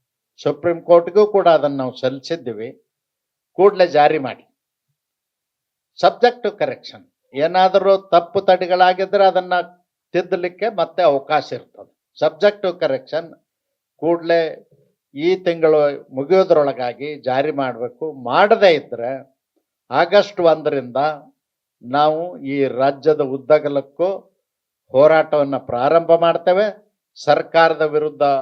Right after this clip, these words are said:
ಅಸಹಕಾರ ಚಳವಳಿಯನ್ನು ಕೂಡ ನಾವು ಮಾಡ್ಲಿಕ್ಕೆ ತಯಾರಿದ್ದೇವೆ. ಇದೊಂದು ಸ್ವತಂತ್ರ ಭಾರತದ ಇತಿಹಾಸದಲ್ಲಿ ಎರಡನೇ ಸ್ವಾತಂತ್ರ್ಯಕ್ಕಾಗಿ ಏನು ಹೋರಾಡಿದ್ರು,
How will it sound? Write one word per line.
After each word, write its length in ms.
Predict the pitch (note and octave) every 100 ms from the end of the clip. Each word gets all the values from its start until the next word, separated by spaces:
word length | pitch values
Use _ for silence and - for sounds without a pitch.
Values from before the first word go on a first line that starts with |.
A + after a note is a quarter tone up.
| - D3
ಅಸಹಕಾರ 560 | - G3 G3 G3 E3+
ಚಳವಳಿಯನ್ನು 720 | E3+ D#3 D#3 D3+ D3+ D3 D#3
ಕೂಡ 260 | E3 D#3 C#3+
ನಾವು 300 | C#3+ C3+ B2+
ಮಾಡ್ಲಿಕ್ಕೆ 480 | A#2+ B2 C3+ C#3 B2+
ತಯಾರಿದ್ದೇವೆ. 1000 | C3 C#3+ E3 F3 F3 F3 G3 G3 _ _ _ _ -
ಇದೊಂದು 680 | D3+ E3+ E3+ E3 D#3+ D3 C#3+ - _ _ _ _ -
ಸ್ವತಂತ್ರ 580 | C#3 - F3+ F#3 F#3 E3+
ಭಾರತದ 480 | D#3+ D#3+ D#3+ E3+
ಇತಿಹಾಸದಲ್ಲಿ 1200 | D#3+ D#3 F3+ F3 F3+ F#3 E3 E3 E3 A#2+ F#2+ _ _ _ _ _ _ _
ಎರಡನೇ 880 | A#2+ C3+ D#3+ F3+ F#3+ G3 F#3 F3 _ _ _ _ _ _ _ _ _ _ -
ಸ್ವಾತಂತ್ರ್ಯಕ್ಕಾಗಿ 1000 | C3 D3 D#3 F3+ F3+ F3+ F3 F3 E3+ E3+
ಏನು 200 | E3 D#3
ಹೋರಾಡಿದ್ರು, 960 | C3 D3+ F3 F3+ E3 - A#2+ B2 C3+